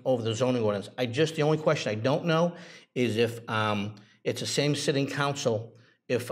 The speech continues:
uh, we're able to do that or not. Some of these, you know, I'm still a layman at heart. I got into this late in life politics, but, uh, I'm not a lawyer. But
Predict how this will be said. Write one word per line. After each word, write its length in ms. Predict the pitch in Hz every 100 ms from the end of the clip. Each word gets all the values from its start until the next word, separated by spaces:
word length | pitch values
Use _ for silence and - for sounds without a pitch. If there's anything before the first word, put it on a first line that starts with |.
| -
uh, 280 | 110 107 110
we're 220 | 113 113
able 180 | 117 110
to 80 | 104
do 120 | 113
that 120 | 104
or 40 | 104
not. 240 | 98 98
Some 220 | - 131
of 80 | 127
these, 320 | 123 113 113 - - -
you 80 | 117
know, 100 | 113
I'm 100 | 113
still 220 | - 139
a 20 |
layman 340 | 123 127 120 117
at 80 |
heart. 220 | 117 113 110
I 60 |
got 200 | 104 113
into 120 | 110
this 180 | 107 107
late 220 | 107 113
in 60 | 107
life 320 | 104 104 101
politics, 500 | - 104 101 110 98
but, 280 | - 101 -
uh, 20 |
I'm 340 | 101 98 98 110
not 120 | 113
a 60 | 107
lawyer. 300 | 107 104 95
But 220 | 104